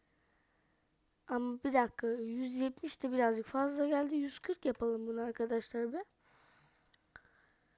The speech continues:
Evet, şu anda güzel geliyor. Yani şu anda güzel.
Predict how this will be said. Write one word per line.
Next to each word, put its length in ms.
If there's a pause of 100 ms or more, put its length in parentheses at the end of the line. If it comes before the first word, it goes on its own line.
(720)
Evet, 240
şu 300
anda 280
güzel 440
geliyor. 360 (1120)
Yani 260
şu 160
anda 240
güzel. 420